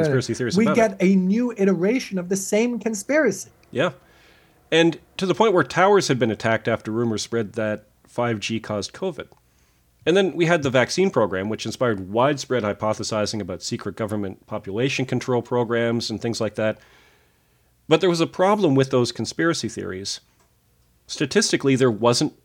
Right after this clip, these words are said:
Speaker 1: a mass die-off after we had the mass vaccination program. I mean,
Speaker 2: Hmm.
Speaker 1: deaths did spike after covid nineteen spread, but that was before the implementation of the vaccine.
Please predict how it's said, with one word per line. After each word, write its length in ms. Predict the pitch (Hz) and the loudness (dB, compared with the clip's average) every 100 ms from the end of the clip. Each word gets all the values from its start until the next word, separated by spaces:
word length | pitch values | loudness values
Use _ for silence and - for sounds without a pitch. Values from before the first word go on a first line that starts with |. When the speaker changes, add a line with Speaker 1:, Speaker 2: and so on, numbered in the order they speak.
| - | 0
Speaker 1:
a 60 | |
mass 420 | 123 107 104 113 - | 2 2 2 0 0
die-off 640 | 123 156 131 85 87 - _ _ - | 2 4 4 0 -4 -10 _ _ -4
after 240 | 117 - | -4 -2
we 120 | 127 113 | -2 0
had 220 | 101 101 | 0 -2
the 80 | 107 | -2
mass 420 | 101 95 104 - | -2 -2 -6 -8
vaccination 720 | - 92 - 127 165 - 120 | -4 -4 -2 -4 -4 -4 -6
program. 380 | - 92 82 85 _ _ _ _ - | -6 -6 -10 -14 _ _ _ _ 0
I 40 | |
mean, 140 | 139 135 | 2 2
Speaker 2:
Hmm. 120 | 131 117 _ _ - | -2 -12 _ _ -10
Speaker 1:
deaths 320 | 127 175 - | 0 0 0
did 220 | - 151 143 | -2 0 0
spike 560 | - _ - 180 131 - | -6 _ 2 2 2 -2
after 280 | 120 131 | -2 -2
covid 280 | 117 143 123 | -2 0 0
nineteen 440 | 113 101 - 185 196 | 0 0 0 -2 -2
spread, 360 | - 101 95 | -2 -4 -2
but 280 | 117 113 _ | -2 -2 _
that 120 | 131 | 0
was 120 | 143 | 0
before 640 | 123 131 - - 185 208 214 | 0 -4 -4 0 4 6 6
the 140 | 147 | 4
implementation 600 | 135 135 127 117 127 117 | 4 4 2 2 0 0
of 60 | 117 | -2
the 60 | 110 | 0
vaccine. 580 | 113 110 - 233 - | 0 0 -2 -4 -4